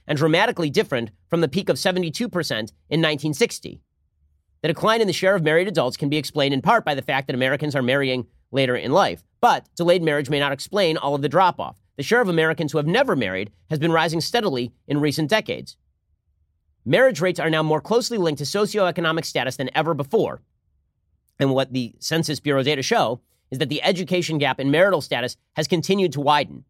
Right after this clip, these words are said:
Percentage of U S adults twenty-five and older married by education. Sixty-five percent of people with a bachelor's plus degree are married in the United States age twenty-five and older. High school or less,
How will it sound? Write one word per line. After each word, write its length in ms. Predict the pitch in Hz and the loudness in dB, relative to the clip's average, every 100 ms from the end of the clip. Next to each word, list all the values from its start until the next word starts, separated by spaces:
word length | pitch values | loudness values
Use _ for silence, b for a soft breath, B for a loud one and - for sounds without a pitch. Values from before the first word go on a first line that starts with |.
| _ _ _ _ _ _ _ _ _ | _ _ _ _ _ _ _ _ _
Percentage 460 | 175 165 240 220 190 | -2 2 0 0 -2
of 80 | 160 | 0
U 160 | 180 | 2
S 80 | 220 | 0
adults 280 | 202 151 143 | 0 -2 -2
twenty-five 380 | - 165 190 202 | -2 0 2 2
and 80 | 170 | 0
older 160 | 143 | 2
married 260 | 135 147 175 | 2 2 2
by 120 | 151 | 0
education. 500 | 151 156 135 107 - _ _ | -2 -6 -6 -6 -14 _ _
Sixty-five 680 | - 220 - 240 185 180 175 | -2 -2 -2 -2 0 0 -2
percent 460 | 180 151 98 - _ _ _ - | -6 -4 -8 -12 _ _ _ -10
of 100 | 131 | -2
people 220 | 190 175 | 0 0
with 100 | 147 | 0
a 60 | 139 | 2
bachelor's 460 | 135 156 185 202 | 0 0 -4 -4
plus 340 | - 147 139 - | -2 -4 -4 -10
degree 420 | - 123 85 - _ _ _ - | -10 -8 -8 -12 _ _ _ 0
are 120 | 156 | 4
married 260 | 165 156 131 | 4 4 2
in 80 | |
the 60 | 143 | 0
United 260 | 147 143 143 | 0 0 -2
States 280 | 143 123 | -4 -4
age 180 | 120 110 | -6 -6
twenty-five 480 | 147 139 139 120 117 | -4 -4 -2 -2 -2
and 120 | 123 113 | -6 -6
older. 340 | 107 78 73 _ _ _ _ _ _ _ _ | -8 -10 -16 _ _ _ _ _ _ _ _
High 120 | 214 | 0
school 260 | 240 254 226 | 2 2 2
or 160 | 170 175 | 4 4
less, 440 | 196 120 131 | 2 2 -2